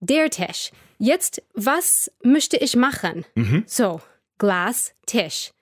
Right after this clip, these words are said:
Speaker 1: Wenn ich das Glas, äh, so auf, mm, Tisch
Speaker 2: <laughs>
Speaker 1: stellen möchte,
Speaker 2: Ja.
Speaker 1: dann ich muss denken, okay, das ist mit Bewegung, also
Speaker 2: <laughs> Mhm.
Speaker 1: auf den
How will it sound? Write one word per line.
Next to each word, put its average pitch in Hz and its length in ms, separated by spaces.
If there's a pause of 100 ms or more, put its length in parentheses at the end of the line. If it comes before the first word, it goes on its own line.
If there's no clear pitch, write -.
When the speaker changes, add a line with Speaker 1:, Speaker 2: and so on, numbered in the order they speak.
(600)
Speaker 1:
Wenn 254 280
ich 285 220
das 240 280
Glas, 196 640 (800)
äh, 202 200 (180)
so 196 300 (280)
auf, 269 560 (240)
mm, 311 320 (340)
Tisch 302 320
Speaker 2:
<laughs> - 280
Speaker 1:
stellen 330 440
möchte, 226 340
Speaker 2:
Ja. 262 300 (160)
Speaker 1:
dann 247 220
ich 269 140
muss 269 180
denken, 262 420
okay, 196 380
das 202 200
ist 208 160
mit 208 220
Bewegung, 233 760 (500)
also 143 340 (260)
Speaker 2:
<laughs> - 260
Mhm. 127 500
Speaker 1:
auf 262 680 (480)
den 277 800